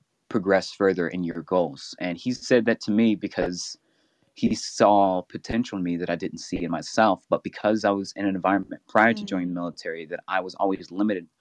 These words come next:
Speaker 1: my potential was always limited, and no one helped me see what my true potential was, I, at that point, was like, "Wow, I can see my true potential." So because I would deprive myself of seeing that,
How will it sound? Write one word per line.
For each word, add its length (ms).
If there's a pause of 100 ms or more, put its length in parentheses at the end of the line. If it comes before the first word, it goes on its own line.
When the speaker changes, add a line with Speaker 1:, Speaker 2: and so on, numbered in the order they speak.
Speaker 1:
my 120
potential 380
was 100
always 300
limited, 440
and 120
no 100
one 120
helped 260
me 80
see 300
what 140
my 100
true 160
potential 420
was, 380 (640)
I, 300
at 140
that 180
point, 200
was 100
like, 160
"Wow, 340 (600)
I 140
can 260
see 240
my 160
true 200
potential." 560
So 460 (340)
because 420
I 240
would 160
deprive 340
myself 460
of 120
seeing 200
that, 180